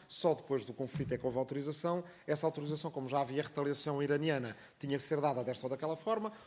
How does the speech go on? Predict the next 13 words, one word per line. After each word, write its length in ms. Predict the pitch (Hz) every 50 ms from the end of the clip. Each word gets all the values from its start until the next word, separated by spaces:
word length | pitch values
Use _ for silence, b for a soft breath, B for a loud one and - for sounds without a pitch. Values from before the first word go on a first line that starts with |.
| B -
com 160 | - 143 139 131
proporcionalidade, 880 | - 131 117 127 123 - - 151 147 151 151 165 180 190 190 170 151
necessidade, 500 | 143 131 - - - 151 139 151 139 131
legalidade, 460 | 131 127 147 151 160 165 185 190 185 B B B B B -
toda 180 | - 185 165 160
a 40 | 139
gente 200 | 123 151 147 -
concorda 440 | - 147 147 - 170 147 135 123 120
com 120 | - 143
essas 200 | 139 - - 135
condições 400 | - 151 143 135 120 - 156 151
e 20 | 165
critérios, 640 | 165 170 170 - 190 180 185 180 202 220 - B